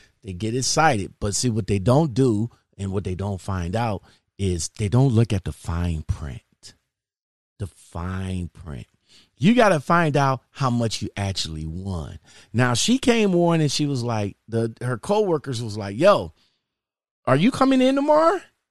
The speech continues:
And she was like, "No, no, no, no, no, no, no, no, no." But then only come to find out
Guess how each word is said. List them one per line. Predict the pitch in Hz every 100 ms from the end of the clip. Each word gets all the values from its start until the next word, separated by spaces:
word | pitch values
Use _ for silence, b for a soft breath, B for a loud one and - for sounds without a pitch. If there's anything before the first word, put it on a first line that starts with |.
| _ _ _ -
And | 320
she | 302 302
was | 262
like, | 240 226 226
"No, | 262 262
no, | 262 240
no, | 247 214 233
no, | 208 214
no, | 220 202
no, | 208 202 208
no, | 170 180
no, | 170 165
no." | 170 160 214 139 85 _ _ _ _ _ _ _ _ _ _ _ _ _ _ _
But | 127 131 107
then | 127 120
only | 117 117 110
come | 135 110
to | 104
find | - 117 110 98
out | 110 104